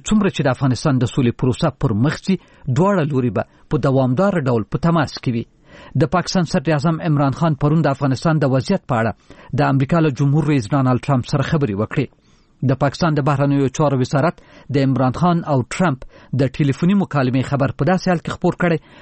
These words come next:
چې د افغانستان د سولې لپاره د امریکا خاص استازی زلمی خلیلزاد هم په واشنګټن کې دی. عمران خان تیره میاشت واشنګټن ته تللی و او د امریکا له ولسمشر ډانلډ ټرمپ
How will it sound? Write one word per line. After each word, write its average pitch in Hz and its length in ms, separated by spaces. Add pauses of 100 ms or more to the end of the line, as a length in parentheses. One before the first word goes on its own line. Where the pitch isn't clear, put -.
چې - 80
د 143 80
افغانستان 131 520
د 120 80
سولې 175 320
لپاره 165 240
د 147 80 (100)
امریکا 127 340
خاص 175 220 (220)
استازی 165 460 (420)
زلمی 143 360
خلیلزاد 127 520
هم 131 140
په 139 160
واشنګټن 151 500
کې 135 160
دی. 120 80 (640)
عمران 151 300
خان 170 220
تیره 165 180
میاشت 156 240
واشنګټن 147 540
ته 147 40
تللی 170 320
و 165 120 (340)
او 135 140
د 151 140
امریکا 135 320
له 135 120
ولسمشر 135 600
ډانلډ 147 300
ټرمپ 160 180